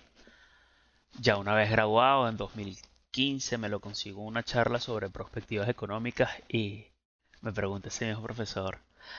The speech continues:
"Daniel, ¿sigues con Bitcoin? ¿Será que escribimos un paper juntos?". <laughs> Ah, y entonces,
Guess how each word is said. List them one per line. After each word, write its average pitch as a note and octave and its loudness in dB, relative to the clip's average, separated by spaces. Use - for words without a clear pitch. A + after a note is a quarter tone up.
"Daniel, B2 2
¿sigues - -4
con C#3+ -6
Bitcoin? G#2 0
¿Será G2 0
que B2+ -2
escribimos A2+ 0
un C3 -4
paper B2+ 0
juntos?". D3 -4
<laughs> - -
Ah, A#2 6
y C#3 6
entonces, C3 8